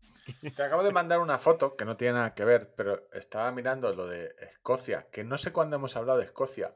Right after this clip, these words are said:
Speaker 2: si ha sido en este programa, en el anterior, ha sido en este, ha sido en este.
Speaker 1: <laughs>
Speaker 2: Hemos hablado de Escocia por algo en concreto. Ah, sí, por el trail,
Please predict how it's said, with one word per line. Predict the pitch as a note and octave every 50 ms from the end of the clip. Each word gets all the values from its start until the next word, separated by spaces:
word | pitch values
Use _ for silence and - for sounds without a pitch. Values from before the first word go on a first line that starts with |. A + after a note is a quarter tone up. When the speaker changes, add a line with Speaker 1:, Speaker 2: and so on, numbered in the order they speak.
| _
Speaker 2:
si | - - -
ha | A#2+
sido | - - B2+
en | B2
este | A2+ - - G#2+
programa, | - G2 F#2+ G#2+ A#2+ B2 A2+ G#2
en | F#2+ F#2
el | F#2
anterior, | F#2 F2+ D#2+ D#2+ D2+ G2 A2
ha |
sido | - - G#2+ F#2+
en | E2
este, | D2+ - - C2
ha | C2+
sido | - - G2 F2
en | D2+
este. | - - _ - C3
Speaker 1:
<laughs> | - - C3+ - - - - _ _
Speaker 2:
Hemos | B2 B2 A#2+
hablado | C3+ B2 B2+ B2+ B2+
de | A#2+
Escocia | - - - B2+ B2 - D#3+ D#3 C#3+ - -
por | G#2 G2 G2+
algo | A2 A#2+ C3+ D3+ D3+
en | C#3 B2
concreto. | - A2 G2+ F#2+ - - B2 B2+ B2+ - - - -
Ah, | D#3 D3
sí, | - - C3+
por | - A#2 G#2
el | G2 F#2
trail, | - A2+ A#2 G#2 E2+ -